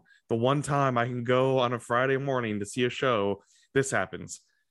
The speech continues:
It lasts for, like, forty-five minutes. It's still storming. They end up giving readmit coupons to everyone that was standing there. So I, I'm, I'm lucky. At least the movie didn't start. That would suck even more if you're, like, thirty, forty minutes into a show and you're invested,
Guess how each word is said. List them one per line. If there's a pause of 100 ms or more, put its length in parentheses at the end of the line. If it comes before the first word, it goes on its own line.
(320)
It
lasts
for,
like,
forty-five
minutes.
It's
still
storming.
They
end
up
giving
readmit
coupons
to
everyone (720)
that
was
standing
there.
So
I, (180)
I'm, (140)
I'm
lucky. (300)
At
least
the
movie
didn't
start.
That
would
suck
even
more
if
you're,
like, (500)
thirty,
forty
minutes
into
a
show
and
you're
invested,